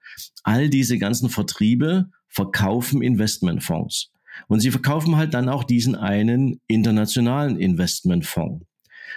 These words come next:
Und sorgen natürlich dafür, dass die Fondsgesellschaft in diesen Investmentfonds jeden Tag frisches Geld hineingespült bekommt.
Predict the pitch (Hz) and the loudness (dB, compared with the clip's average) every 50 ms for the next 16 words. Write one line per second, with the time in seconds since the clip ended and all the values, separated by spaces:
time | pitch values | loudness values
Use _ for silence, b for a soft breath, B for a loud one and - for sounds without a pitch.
0 | B B B 107 113 117 - - - - _ - 107 104 90 98 110 120 123 139 | B B B 0 0 0 0 -2 -6 -12 _ -2 0 2 2 2 2 0 0 0
1 | 156 151 147 143 - - 139 135 139 135 - - 98 92 95 107 113 - 143 139 | 0 0 0 0 0 0 0 2 2 0 -2 -2 -2 -2 -2 -2 -2 0 0 0
2 | 104 98 90 - - 90 - - 95 92 98 107 120 101 117 120 123 123 127 - | 0 0 -2 -2 -2 -2 -2 0 0 2 2 2 2 0 0 0 0 0 -2 -2
3 | 139 143 139 - - - B B B B B - 123 139 165 180 151 156 151 127 | -2 -2 -4 -6 -8 -16 B B B B B 0 2 2 4 4 2 2 2 2
4 | 139 101 104 104 95 90 98 104 - - - 113 113 113 - 120 110 107 92 85 | 0 2 2 2 2 2 0 -2 -2 -2 0 0 0 0 0 0 0 0 2 2
5 | 117 139 151 165 180 180 175 170 160 160 156 156 113 98 87 87 85 85 - - | 2 2 2 2 2 0 0 0 -2 -2 -2 0 0 0 0 0 -2 -4 -6 -8
6 | - - - 98 117 131 135 - - 139 131 - - - - 107 101 95 95 101 | -8 -4 -2 0 0 0 0 0 0 0 -2 -2 -4 -4 -2 -2 0 2 2 2
7 | 98 92 92 107 123 120 123 131 139 143 151 143 107 101 - - - - 92 92 | 0 0 0 0 2 2 2 2 2 0 0 0 0 -2 -4 -4 -2 0 0 2
8 | 82 - - - 85 78 - - 80 71 62 - - | 0 0 -2 -4 -6 -4 -2 -2 -2 -2 -4 -8 -12